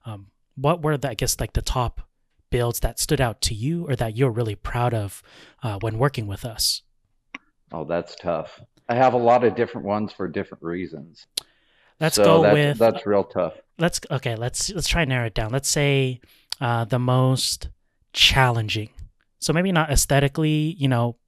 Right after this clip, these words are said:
Speaker 1: uh, looking the best to you, but the, the most challenging that,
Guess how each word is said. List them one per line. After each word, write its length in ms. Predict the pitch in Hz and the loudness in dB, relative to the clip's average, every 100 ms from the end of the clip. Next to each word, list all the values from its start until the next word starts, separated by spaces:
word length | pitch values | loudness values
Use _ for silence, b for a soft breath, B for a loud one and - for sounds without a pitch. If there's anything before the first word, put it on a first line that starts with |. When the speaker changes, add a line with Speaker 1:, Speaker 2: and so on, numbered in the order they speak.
| - | -6
Speaker 1:
uh, 200 | 139 117 | -2 0
looking 300 | 120 131 139 | 0 0 0
the 100 | 127 | 0
best 260 | 110 139 - | 2 2 2
to 80 | 147 | -2
you, 160 | 151 | -2
but 280 | 135 123 - | 2 0 0
the, 80 | 131 | -4
the 140 | 120 120 | -2 2
most 240 | 131 - | 2 2
challenging 600 | - 123 113 113 110 95 - | 0 0 0 -4 -6 -8 -12
that, 200 | - 107 | -12 -12